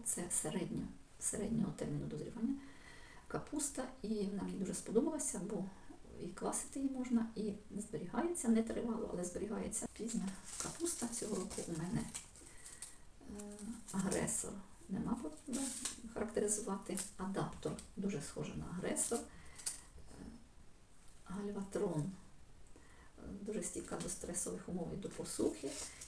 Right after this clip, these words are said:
І, ем, Амтрак найбільш адаптована до погодних умов України.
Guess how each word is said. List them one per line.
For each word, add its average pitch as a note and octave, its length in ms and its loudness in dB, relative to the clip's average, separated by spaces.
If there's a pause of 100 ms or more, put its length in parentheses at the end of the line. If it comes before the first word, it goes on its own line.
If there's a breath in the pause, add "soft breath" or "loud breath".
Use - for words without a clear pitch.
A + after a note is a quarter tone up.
(180)
І, G3 80 2
ем, - 920 -2 (600)
Амтрак G#3 520 2 (1800 loud breath)
найбільш F#3+ 600 6
адаптована F#3+ 640 6 (280)
до F3+ 220 4
погодних G3 420 4
умов F3 260 0
України. D3 460 0